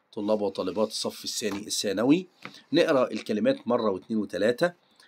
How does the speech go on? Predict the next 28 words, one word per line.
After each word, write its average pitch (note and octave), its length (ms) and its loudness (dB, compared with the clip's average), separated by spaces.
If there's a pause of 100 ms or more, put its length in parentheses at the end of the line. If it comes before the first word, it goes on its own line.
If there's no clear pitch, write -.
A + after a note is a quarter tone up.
(100)
أنا C3 140 6
عملت G#2+ 300 2
لكم A#2 200 -2
التسجيل - 340 -4
عشان - 160 -8
تسمع B2+ 300 0
الكلمات، G2+ 580 0 (260)
يعني F2+ 440 -2
لو G#2+ 200 -2
أنت C#3 140 -2
بقى A#2+ 160 6
مش G#2+ 180 0
بتكسل G2 600 -2
تكتب B2+ 380 -4
أو F#2+ 120 0
حاجة، D#3 220 2
خلاص G3+ 420 4 (280)
معاك D3+ 260 4
الكلمات A#2+ 480 2
في A2 340 -2
الفيديو، A2 500 0 (440)
تفضل A#2 260 2
تقرأ A#2 340 -2
فيها A#2+ 220 2
حضرتك A#2 520 0 (320)
مرة A2 360 4
واتنين F#2+ 600 0 (120)
وتلاتة. G#2+ 560 2